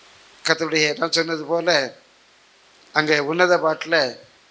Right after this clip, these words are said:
அவருடைய கழுத்து ஒரு கோபுரம் மாதிரி இருக்கு அப்படின்னு வர்ணிக்கிறார். இவன் அதுக்காக ஒரு பெண்ணுடைய கழுத்து ஒரு கோபுரம் மாதிரி இருந்துச்சுன்னா எப்படி இருக்கும் பார்க்கறதுக்கு? அப்போ அதனுடைய வர்ணனைகள் எல்லாம் வச்சு கழுத்து கோபுரம் மாதிரி தான் இருக்கணும், கழுத்து கோபுரம் மாதிரி தான் இருக்கணும்னு சொல்லிட்டு நம்ம அதை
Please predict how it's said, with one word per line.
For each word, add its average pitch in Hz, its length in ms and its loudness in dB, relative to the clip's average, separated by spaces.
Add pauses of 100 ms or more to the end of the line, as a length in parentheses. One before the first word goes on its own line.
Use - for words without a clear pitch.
(380)
அவருடைய 165 400 4
கழுத்து 180 380 0
ஒரு 160 140 0
கோபுரம் 170 460 2
மாதிரி 170 240 0
இருக்கு 147 360 -6 (120)
அப்படின்னு 160 340 -2
வர்ணிக்கிறார். 143 540 -4 (880)
இவன் 190 220 4
அதுக்காக 196 320 2
ஒரு 196 160 -2
பெண்ணுடைய 190 440 0
கழுத்து 196 360 2
ஒரு 170 120 0
கோபுரம் 185 380 4
மாதிரி 185 260 2
இருந்துச்சுன்னா 165 380 -2
எப்படி 143 200 -4
இருக்கும் - 380 -12 (840)
பார்க்கறதுக்கு? 156 580 0 (2000)
அப்போ 233 200 4
அதனுடைய 190 400 2
வர்ணனைகள் 214 640 0
எல்லாம் 226 180 -2
வச்சு 220 180 -2
கழுத்து 214 420 2
கோபுரம் 208 400 4
மாதிரி 202 200 -2
தான் 202 180 2
இருக்கணும், 190 320 -4
கழுத்து 196 340 0
கோபுரம் 190 360 4
மாதிரி 185 180 0
தான் 190 200 0
இருக்கணும்னு 180 360 -4
சொல்லிட்டு 175 460 0
நம்ம 180 280 0
அதை 147 420 -2